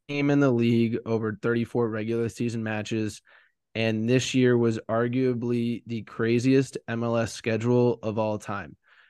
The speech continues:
You not only have the entire M L S regular season, but you also have the Open Cup, you also have the Leagues Cup, and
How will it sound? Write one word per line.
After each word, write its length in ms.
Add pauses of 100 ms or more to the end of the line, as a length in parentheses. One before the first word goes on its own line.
(180)
You 140
not 260
only 320
have 400 (120)
the 180
entire 400
M 160
L 120
S 200
regular 320
season, 460
but 120
you 140
also 220
have 300
the 180
Open 320
Cup, 300 (540)
you 80
also 180
have 160
the 100
Leagues 460
Cup, 320 (440)
and 460